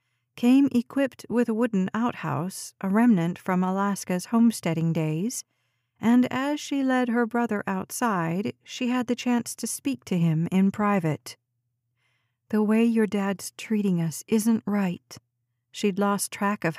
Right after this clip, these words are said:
how many nights after a dinner just like this, or worse, her mom would hold Pip in her arms and croon, "Your father loves you. He just doesn't always know how to show it," or some other nonsense.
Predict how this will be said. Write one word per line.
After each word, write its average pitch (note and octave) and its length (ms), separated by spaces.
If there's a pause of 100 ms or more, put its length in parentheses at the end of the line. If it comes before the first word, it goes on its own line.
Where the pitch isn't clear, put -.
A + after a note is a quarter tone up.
how G#3 80
many F#3 260
nights F#3+ 400
after F#3+ 320
a F3+ 80
dinner F#3 400
just B3 400
like B3+ 300
this, A3+ 600
or E3 220
worse, E3 540 (320)
her G#3 140
mom G#3 420
would F#3+ 140
hold A#3 360
Pip B3 300
in B3 160
her G#3 240
arms G3+ 480
and G#3+ 260
croon, A3 560 (580)
"Your C4 200
father B3+ 500
loves A#3+ 500
you. G#3 300 (220)
He B3 200
just C4 380
doesn't B3+ 380
always A#3+ 420
know A3+ 160
how A3 200
to - 140
show A#3 340
it," - 340 (420)
or E3 160
some - 380
other G3 260
nonsense. D3+ 880